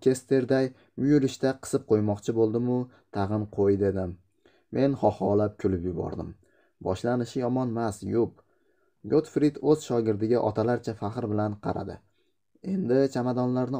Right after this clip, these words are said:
olib vokzalga jo'na." "Bir o'zimmi?" Yup hayajondan entikib ketdi.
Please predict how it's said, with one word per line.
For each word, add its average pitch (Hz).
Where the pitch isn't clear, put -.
olib 127
vokzalga 113
jo'na." 95
"Bir 139
o'zimmi?" 143
Yup 127
hayajondan 98
entikib -
ketdi. -